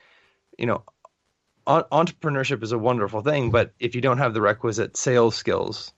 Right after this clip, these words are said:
to really get your idea out, um, and really sell it and bring in those investors and those employees and actually get those initial sales and product services, then you, I mean, that's a, that's something that, um, that I'm, I'm happy to,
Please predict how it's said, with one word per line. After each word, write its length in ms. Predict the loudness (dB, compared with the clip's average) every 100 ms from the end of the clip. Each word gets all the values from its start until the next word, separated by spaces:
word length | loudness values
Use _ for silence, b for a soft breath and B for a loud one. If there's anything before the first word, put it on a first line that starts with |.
| _ _ _
to 140 | -4
really 560 | 2 4 4 0 -2 -4 -12 _ -12
get 280 | 0 2 2
your 220 | 2 2
idea 400 | 2 0 0 -2 0
out, 440 | 0 0 -2 -18 _ _ _ _ _ _ -6
um, 220 | -4 -4
and 120 | -2
really 200 | 0 2
sell 300 | 0 4 4
it 80 | 4
and 100 | 2
bring 140 | 0 0
in 80 |
those 160 | 0 0
investors 580 | 0 0 0 -2 -4 -4
and 120 | -2
those 120 | -2
employees 640 | -2 2 4 6 4 0 0
and 80 |
actually 200 | 0 0
get 180 | 0 2
those 160 | 2 0
initial 280 | -2 -2 0
sales 440 | 4 4 4 0 -14 _ -6
and 100 | 0
product 240 | 0 4
services, 300 | 2 4 0 4
then 260 | 4 4 0
you, 180 | -6 -6 _
I 20 |
mean, 360 | 2 6 4 2
that's 280 | 2 4 6
a, 100 | 4
that's 220 | 2 2
something 320 | -2 0 -2
that, 180 | -2 -4 -12 B B B B _
um, 420 | -2 0 0 -4 _ _ _ _ _
that 180 | -2 0
I'm, 140 | 0 0
I'm 160 | -2 0
happy 340 | -2 0 0
to, 280 | 0 -2